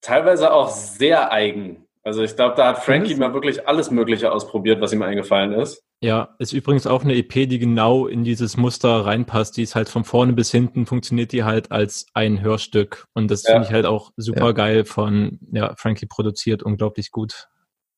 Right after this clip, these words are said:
Speaker 2: Ah, siehst du, das ist, ich wusste das gar nicht, dass das komplett von, äh, also mit Frankie meinst du schon Funkvater Frank, oder?
Speaker 1: Mhm.
Speaker 3: Ja.
Speaker 2: Wusste ich nicht, dass das,
Speaker 1: Nee,
Speaker 2: äh,
Speaker 1: Frankie
Speaker 2: komplett
Speaker 1: Kubrick.
Speaker 2: produziert ist. Ich wusste, dass er irgendwie da so ein bisschen drauf war und was gemacht hat.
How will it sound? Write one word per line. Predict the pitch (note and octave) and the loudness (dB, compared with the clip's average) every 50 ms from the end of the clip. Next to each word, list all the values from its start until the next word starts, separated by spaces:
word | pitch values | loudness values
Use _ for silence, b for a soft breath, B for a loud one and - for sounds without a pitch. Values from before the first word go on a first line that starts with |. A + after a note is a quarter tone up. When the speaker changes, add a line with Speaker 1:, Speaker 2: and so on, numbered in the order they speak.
| _ _ _ _ _ B B B B B B - | _ _ _ _ _ B B B B B B 0
Speaker 2:
Ah, | B2+ | 2
siehst | A2 C3+ D3 C#3 C3+ | 2 2 2 2 0
du, | |
das | B2 B2+ - - | 0 0 -2 -2
ist, | - - C#3 A#2 - - C3+ B2+ B2 D3+ | -4 -6 -6 -6 -6 -6 -4 -2 0 0
ich | F3+ C#3 B2+ | 2 2 4
wusste | D3 F3+ F3+ - D#3 | 2 2 2 2 0
das | C3 C3 A#2+ - | 0 0 0 0
gar | C3+ B2+ C3+ | 2 2 4
nicht, | C#3+ C#3+ - - | 2 0 0 -2
dass | C3+ - | -2 -2
das | - C3 - | -2 -4 0
komplett | - C#3 A#2+ B2 B2+ C3 - | 0 0 2 4 2 2 2
von, | - - C3+ B2+ B2 - - - _ _ - | 0 0 0 0 0 -4 -8 -14 _ _ -8
äh, | C#3 C3+ A#2+ A2+ A2 A2 A2 A2 A2 A2 A2 A2 A2 G#2 G#2+ - _ _ _ _ - - | -2 0 2 2 4 2 2 2 2 0 0 0 -2 -4 -6 -12 _ _ _ _ -8 -4
also | B2+ A#2+ A#2+ | -2 -2 0
mit | A#2 A#2 A#2+ A#2+ A2+ | -2 -2 -4 -4 0
Frankie | - C#3 D3 D3 | 0 2 2 2
meinst | D3 C3 A2+ - | 0 -2 -2 -2
du | D3+ | -2
schon | C#3+ | -4
Funkvater | - - D3+ C3+ - C#3 C3 B2 | -2 -4 -4 -2 -2 0 0 -2
Frank, | - - C3 A#2+ A2+ G#2+ | 0 0 -2 -2 0 -2
oder? | G#2+ A#2 C#3+ E3 F3+ - - - | 0 0 2 0 0 -4 -8 -12
Speaker 1:
Mhm. | - C3+ C3+ | -8 -4 -2
Speaker 3:
Ja. | A#2 G#2 G3 A3+ - - - B B B B B B B - | 0 0 0 -2 -4 -10 -18 B B B B B B B -2
Speaker 2:
Wusste | - D#3 F#3 F#3 E3+ | 0 0 0 0 -2
ich | C#3 - | -4 -2
nicht, | C#3 D3 D3 - | -4 -2 0 -2
dass | C#3 C3 - | -2 -2 -2
das, | D3 C3+ | -2 0
Speaker 1:
Nee, | C3 C#3+ | 0 0
Speaker 2:
äh, | D3 - - | 0 2 2
Speaker 1:
Frankie | - C#3 C#3 C#3+ | 2 2 2 2
Speaker 2:
komplett | C3+ A#2 C#3+ E3 D3+ | 0 0 2 0 0
Speaker 1:
Kubrick. | C#3+ C3+ | 0 -2
Speaker 2:
produziert | C#3 C#3 C3+ - C#3 C3 | -4 -4 -4 -4 -4 -4
ist. | C#3 C3+ C3 | -4 -6 -6
Ich | C#3 B2+ | -6 -4
wusste, | B2+ D#3+ - - E3+ | -4 -4 -4 -4 -2
dass | D3 D#3 D3+ - | -4 -2 -2 -2
er | D3+ | -2
irgendwie | C#3 D#3+ E3 D#3+ | -2 0 2 4
da | D3+ C#3 C3+ | 4 6 4
so | C3+ C#3+ | 4 2
ein | |
bisschen | C#3+ C#3+ - D3 C3+ | -2 -2 -4 -6 -6
drauf | - - C3 D#3 D#3 | -2 -2 -2 0 2
war | F3+ F3 E3 | 2 2 2
und | D3+ | 2
was | C3+ B2+ - - | 0 -4 -6 -6
gemacht | C3 B2+ D#3 D#3+ - - | -4 -4 -4 -6 -6 -10
hat. | A#3 A#3 A3+ | -10 -10 -10